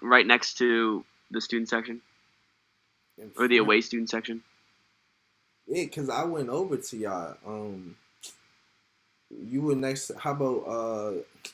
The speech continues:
Speaker 2: I forget, uh, somebody had, like, a sign, and it had a run,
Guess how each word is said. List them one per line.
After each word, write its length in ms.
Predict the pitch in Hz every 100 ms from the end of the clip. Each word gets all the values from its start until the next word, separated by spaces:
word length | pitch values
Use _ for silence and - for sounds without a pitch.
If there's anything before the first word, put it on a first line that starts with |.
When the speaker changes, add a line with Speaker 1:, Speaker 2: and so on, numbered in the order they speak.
| -
Speaker 2:
I 60 | - -
forget, 360 | 110 101 110 90 - -
uh, 360 | 107 98 90 87 - _ _ _ _ _
somebody 400 | - 147 165 165
had, 280 | 139 135 127
like, 120 | 117
a 120 | 98 95
sign, 760 | - 110 113 113 110 101 95 - _ _ _ _ _ _ -
and 140 | 113 123
it 40 |
had 260 | 131 123 -
a 40 |
run, 540 | 92 95 117 123 113